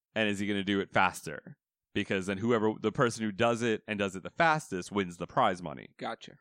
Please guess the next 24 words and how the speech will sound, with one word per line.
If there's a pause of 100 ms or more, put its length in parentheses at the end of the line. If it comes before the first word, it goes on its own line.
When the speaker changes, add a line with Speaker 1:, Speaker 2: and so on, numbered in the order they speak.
(520)
Speaker 1:
And
it's
a
million
dollars.
Like,
it's
a,
Speaker 2:
Yeah.
Speaker 1:
it's
a
million
dollar
prize. (300)
So
at
that
point,
we
knew
somebody
was
gonna
win.